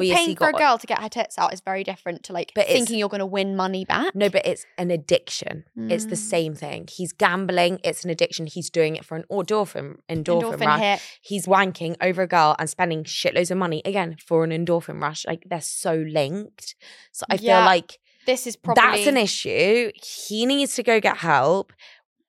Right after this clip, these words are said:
Speaker 1: Do you wanna be responsible for
Speaker 2: For
Speaker 1: him?
Speaker 2: that.
Speaker 1: And you need to know you, he might not change and you might not be able to fix you. It's very out of your control, sadly.
Speaker 2: I think you have to decide, yeah.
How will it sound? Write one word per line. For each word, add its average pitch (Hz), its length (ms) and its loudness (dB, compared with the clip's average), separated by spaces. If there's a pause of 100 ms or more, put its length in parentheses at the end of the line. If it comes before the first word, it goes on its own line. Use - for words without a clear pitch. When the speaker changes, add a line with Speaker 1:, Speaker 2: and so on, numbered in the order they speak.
Speaker 1:
Do 208 160 0
you 233 320 2
wanna 208 220 2
be 190 140 -2
responsible 170 520 -2
for 147 200 2
Speaker 2:
For - 20 4
Speaker 1:
him? 151 60 2
Speaker 2:
that. 165 420 4
Speaker 1:
And 175 360 0 (420)
you 208 200 0
need 220 200 0
to 175 200 -2
know 175 800 2
you, 156 340 -8
he 208 220 -6
might 196 320 0
not 143 180 -8
change 135 340 -8
and 156 260 -4
you 156 140 -8
might 147 280 -2
not - 120 -14
be 135 100 -6
able 135 180 -4
to - 40 -20
fix 156 200 -8
you. 151 120 -8
It's 185 140 -6 (100)
very 175 280 0
out - 80 -4
of 127 120 -10
your 139 120 -10
control, - 580 -12
sadly. - 540 -10 (280)
Speaker 2:
I 214 60 0
think 202 180 -6
you 190 60 -10
have 180 120 -6
to 180 80 -20
decide, 180 340 -6
yeah. 160 160 0